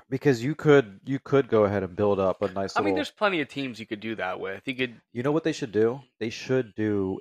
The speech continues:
Speaker 1: a mix of N B A, W N B A players and do, like, a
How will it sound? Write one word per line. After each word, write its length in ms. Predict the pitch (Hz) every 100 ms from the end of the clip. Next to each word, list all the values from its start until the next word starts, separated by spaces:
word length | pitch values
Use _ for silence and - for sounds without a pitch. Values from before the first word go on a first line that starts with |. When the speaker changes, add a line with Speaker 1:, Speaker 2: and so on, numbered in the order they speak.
| 110
Speaker 1:
a 580 | 98 95 92 92 92 _ _ _ _ _ _ _
mix 400 | 104 107 - -
of 180 | 98 -
N 180 | 107 98
B 140 | 98
A, 120 | 98
W 340 | 87 98 95 95
N 140 | 90
B 200 | 95 95
A 40 |
players 680 | 90 - 98 101 117 - - _ _ _ _ _ _ _ _
and 380 | 107 95 92 90
do, 180 | 101 98
like, 180 | 95 90
a 320 | 90 87 85